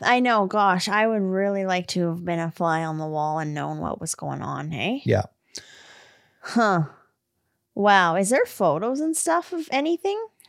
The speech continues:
Speaker 2: Um, I
Speaker 1: His house or anything?
Speaker 2: To be fair, the photos I saw were just kind of, like, of, of victims and stuff. Some just
Speaker 1: Okay.
Speaker 2: come, some kinda, like, benign type photos. I didn't really dig into looking for photos, but I'm,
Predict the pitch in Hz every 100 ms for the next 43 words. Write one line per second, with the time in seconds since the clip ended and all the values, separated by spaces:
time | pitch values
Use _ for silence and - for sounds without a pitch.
0 | - _ _ 143 160 175 170 165 - -
1 | 156 196 170 175 175 240 - 339 349 381
2 | 381 415 427 480 - _ _ _ _ _
3 | 117 - 160 185 156 - - 156 151 175
4 | - 117 127 113 151 160 185 175 156 -
5 | - 113 113 147 131 117 131 - - 120
6 | 113 110 107 104 107 104 120 - - 117
7 | 110 - 127 123 139 123 156 165 - -
8 | _ - - - 143 139 156 - 139 131
9 | - - 127 - 120 110 107 113 104 101
10 | 104 107 - - 104 101 101 117 135 175
11 | - 127 117 156 120 110 - 110 110 110
12 | 104 107 117 143 131 147 143 165 202 -
13 | - 139 160